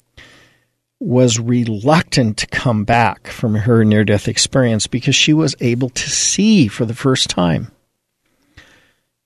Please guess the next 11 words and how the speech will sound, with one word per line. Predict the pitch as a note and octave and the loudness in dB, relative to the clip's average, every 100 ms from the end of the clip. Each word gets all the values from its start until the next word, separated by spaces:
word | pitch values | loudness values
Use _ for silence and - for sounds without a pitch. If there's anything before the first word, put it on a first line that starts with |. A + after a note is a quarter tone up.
| _ _ - | _ _ -4
But | B2 | -2
Jesus | - B2+ A#2+ B2 - | 0 0 0 -2 -2
told | - B2+ A#2+ | 2 2 4
her | A2 | 0
that | A2+ A2+ | 0 0
her | A2 | 0
life's | G#2+ A2+ G#2+ B2 | 0 0 0 0
mission | A#2+ C#3 - B2+ A2+ | 4 4 4 0 0
was | G#2+ A#2+ | -2 -2
not | G#2+ - | -4 -4
completed. | - A2+ - E3+ D#3 A2 G2+ | -8 -8 0 2 2 0 -6